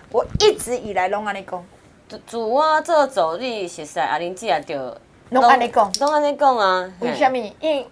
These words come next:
Speaker 1: 我毋是一般的这个节目讲啊，讲一句无啥，选举到才咧讲，迄就是开哭哭的嘛。
Speaker 2: 嗯，嗯。
Speaker 1: 尤，尤其呢，一般的这个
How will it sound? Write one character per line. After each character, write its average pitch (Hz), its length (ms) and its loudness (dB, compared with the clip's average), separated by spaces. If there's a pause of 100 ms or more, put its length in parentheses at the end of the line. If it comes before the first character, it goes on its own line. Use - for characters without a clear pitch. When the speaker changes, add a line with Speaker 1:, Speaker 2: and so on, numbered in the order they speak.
Speaker 1:
我 359 260 6
毋 240 140 -6
是 - 140 -12
一 302 160 -4
般 285 260 2
的 226 80 -4
这 269 120 6
个 240 80 -2
节 269 120 4
目 220 180 0
讲 233 120 0
啊， 190 220 2
讲 - 460 -6
一 302 40 -6
句 285 200 -6
无 240 140 0
啥， 214 160 -4
选 294 360 2
举 294 180 -4
到 190 220 4
才 226 120 2
咧 233 100 0
讲， 233 180 -2
迄 269 100 -2
就 202 100 -8
是 - 100 -16
开 190 160 -14
哭 180 160 -16
哭 190 220 -12
的 185 80 -10
嘛。 180 120 -18 (200)
Speaker 2:
嗯， 196 420 -10
嗯。 160 260 -16 (420)
Speaker 1:
尤， 302 280 -2
尤 320 220 -2
其 269 140 -8
呢， 269 120 -2
一 359 140 -4
般 311 280 4
的 233 60 -2
这 262 160 6
个 - 60 -2